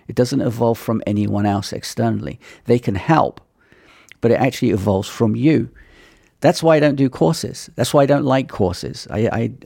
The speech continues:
I think courses, just like going to college, is great. You learn the basics. But when you come out of college or when you finish that course, you've actually got to do the work yourself.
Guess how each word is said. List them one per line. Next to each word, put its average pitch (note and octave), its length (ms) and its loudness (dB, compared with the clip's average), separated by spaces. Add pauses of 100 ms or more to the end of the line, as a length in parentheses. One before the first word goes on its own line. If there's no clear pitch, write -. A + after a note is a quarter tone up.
(120)
I A2+ 40 -2
think C3+ 320 -2
courses, C3 680 0 (120)
just - 220 -4
like A2 180 2
going G#2 180 2
to G2 60 -4
college, C#3+ 500 2
is G2+ 140 -8
great. C#3+ 400 2
You G#2 160 -2
learn A2+ 320 4
the G#2 100 0
basics. - 720 -2 (640)
But - 140 2
when C3+ 180 4
you B2+ 100 4
come C#3 220 0
out F#3+ 160 4
of F#3 120 -2
college A2+ 500 0
or A2 160 0
when A#2 160 2
you A2+ 160 2
finish F3 400 0
that - 220 -2
course, G#2+ 540 0 (440)
you've F3 180 4
actually F3+ 300 2
got C#3+ 160 6
to C3 80 6
do C3+ 200 4
the B2 80 4
work A#2 320 2
yourself. - 560 -2